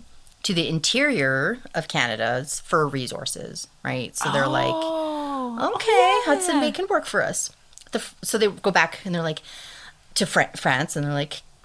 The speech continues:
Speaker 1: "Come on, let's do this. Let's set up some trading posts here." Like,
Speaker 2: <laughs>
Speaker 1: the French were like, "No way,"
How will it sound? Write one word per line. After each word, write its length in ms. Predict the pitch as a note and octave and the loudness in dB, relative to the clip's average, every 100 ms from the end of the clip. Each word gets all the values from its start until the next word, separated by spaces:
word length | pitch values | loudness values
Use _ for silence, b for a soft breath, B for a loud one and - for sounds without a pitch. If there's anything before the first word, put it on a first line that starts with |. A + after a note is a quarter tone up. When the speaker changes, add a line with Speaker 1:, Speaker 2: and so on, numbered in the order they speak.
| - - | -20 -10
Speaker 1:
"Come 220 | - F3 E3 | -4 0 2
on, 180 | G#4+ | 2
let's 200 | F3 - | 0 -2
do 240 | - A3+ F4+ | -2 0 6
this. 260 | G#3 D3 | 6 4
Let's 120 | D#3 - | 0 0
set 160 | E3 | 2
up 100 | E3 | 0
some 160 | - E3+ | -2 -4
trading 300 | G3+ D#4+ E4 | 0 0 0
posts 240 | D3+ C#3+ | 0 0
here." 180 | - C3 | -2 -2
Like, 180 | C#3+ - | -2 -2
Speaker 2:
<laughs> 220 | A3+ - | -6 -4
Speaker 1:
the 1300 | A3+ - A#3 - - - - - - - - - - - | -8 -4 -8 -8 -20 -20 -20 -20 -20 -20 -20 -18 -8 2
French 240 | F3+ - | 2 2
were 60 | D#3+ | 0
like, 220 | C#3+ - | 0 0
"No 120 | C3+ | 0
way," 300 | - - | 0 -2